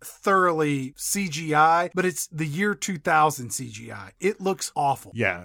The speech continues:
Speaker 2: it's way more exciting to see the guys who stole Cameron's dad's car in Ferris Bueller, which is the second time that movie's been referenced tonight. Back at the garage.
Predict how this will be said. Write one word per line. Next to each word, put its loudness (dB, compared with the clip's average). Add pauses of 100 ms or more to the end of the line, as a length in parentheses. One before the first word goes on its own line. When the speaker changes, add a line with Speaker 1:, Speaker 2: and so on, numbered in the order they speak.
Speaker 2:
it's 2
way 4
more 2
exciting 0
to -4
see -2
the -4
guys -2
who -4
stole -4
Cameron's -6
dad's -4
car -4
in -8
Ferris -6
Bueller, -10
which -4
is -2
the 2
second 4
time 0
that 2
movie's -4
been -8
referenced -10
tonight. -12
Back 8
at 0
the 0
garage. 2